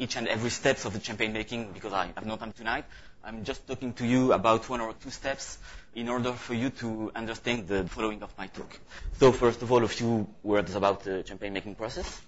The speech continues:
Around mid-September, in the champagne wine region, it's the period of harvest. So we have three noble grapes,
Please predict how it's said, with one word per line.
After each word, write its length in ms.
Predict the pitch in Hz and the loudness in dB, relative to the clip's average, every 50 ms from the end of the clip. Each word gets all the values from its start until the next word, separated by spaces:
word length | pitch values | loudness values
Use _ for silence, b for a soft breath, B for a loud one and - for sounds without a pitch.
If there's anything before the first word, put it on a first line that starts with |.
| - - - - | -20 -12 -6 0
Around 380 | 131 135 135 139 131 123 127 | 2 4 4 4 4 0 -6
mid-September, 760 | 143 131 - - 139 123 - 135 127 131 131 151 175 196 196 - - - - | -10 -8 -8 -8 -10 -6 -4 -2 -2 0 0 0 0 -2 -2 -8 -16 -18 -16
in 100 | - 113 | -14 -10
the 140 | 98 113 107 | -8 -8 -6
champagne 340 | - 131 120 107 127 120 117 | -6 -6 -4 -2 -2 -2 -2
wine 160 | 113 110 107 | -2 -2 -2
region, 380 | 110 123 123 117 143 165 180 175 - - - | -4 -4 -4 -6 -6 -8 -10 -10 -14 -16 -16
it's 120 | 110 - | -14 -12
the 60 | 107 104 | -12 -12
period 380 | - - 110 107 107 104 98 | -8 -4 -4 -2 -2 -2 -4
of 100 | 98 - - - 90 | -6 -6 -8 -10 -8
harvest. 440 | 90 104 101 107 143 185 - - | -4 -4 -2 -2 -4 -6 -10 -10
So 240 | - - - 139 131 | -10 -6 -2 -2 0
we 160 | 127 113 120 | 0 0 0
have 180 | 117 113 110 107 | 2 2 0 0
three 440 | - - - 147 151 156 147 139 113 113 | -4 -4 -2 0 0 0 0 -2 -2 -2
noble 220 | 123 127 104 113 | -2 0 0 0
grapes, 540 | 95 117 113 160 202 - - - - - | 0 0 0 -2 -2 -6 -10 -12 -12 -12